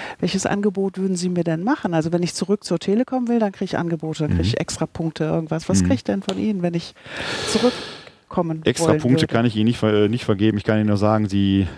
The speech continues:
Speaker 2: äh, ich freue mich sehr, wenn Sie wiederkommen. <laughs> Also,
Speaker 1: Was wäre Ihr
Speaker 2: ja.
Speaker 1: stärkstes Argument für die, die sich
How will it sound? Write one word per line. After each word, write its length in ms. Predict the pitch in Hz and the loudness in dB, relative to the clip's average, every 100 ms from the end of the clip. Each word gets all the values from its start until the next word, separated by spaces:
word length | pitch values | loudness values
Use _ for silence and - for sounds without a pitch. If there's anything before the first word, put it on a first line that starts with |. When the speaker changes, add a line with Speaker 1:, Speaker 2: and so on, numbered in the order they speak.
| - | -8
Speaker 2:
äh, 380 | - 95 92 90 - | 0 2 4 2 0
ich 180 | 156 - | -2 -2
freue 280 | - 120 | 2 2
mich 200 | 123 113 | 2 0
sehr, 220 | - 107 104 | 2 2 2
wenn 160 | 98 | 0
Sie 160 | 95 90 | 0 0
wiederkommen. 520 | 87 87 - 87 85 | 2 2 0 -2 0
<laughs> 160 | - 92 | 0 0
Also, 120 | - - | 0 0
Speaker 1:
Was 220 | 240 254 | 0 2
wäre 240 | 311 302 | 2 2
Ihr 80 | 269 | 2
Speaker 2:
ja. 60 | 254 | 2
Speaker 1:
stärkstes 560 | - 262 247 - 214 | 2 2 2 2 0
Argument 500 | - 202 196 185 170 - | 0 0 0 0 -2 -4
für 160 | 170 | -8
die, 240 | 156 160 151 | -4 -2 -2
die 160 | 156 | -4
sich 400 | 147 147 - - | -6 -6 -8 -12